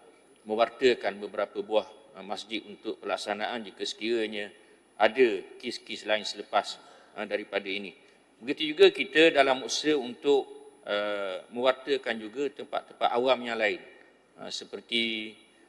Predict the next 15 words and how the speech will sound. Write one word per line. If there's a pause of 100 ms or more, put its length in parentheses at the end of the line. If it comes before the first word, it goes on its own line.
(280)
uh,
apa
ni, (880)
uh, (160)
kawasan, (400)
uh, (240)
rekreasi
dan
seumpamanya,
tempat
orang-orang
berkumpul. (720)
Kerana
itu
penting.